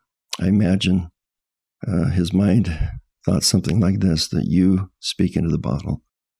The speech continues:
have destroyed my life and everything of value you've taken from me.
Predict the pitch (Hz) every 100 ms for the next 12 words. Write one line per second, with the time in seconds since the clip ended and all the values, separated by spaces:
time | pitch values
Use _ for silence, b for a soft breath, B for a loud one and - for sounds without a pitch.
0 | _ - 95 95 - 98 90 90 82 92
1 | 95 87 - - - - 80 - - 87
2 | 95 80 62 62 73 82 - 78 - -
3 | - 71 65 -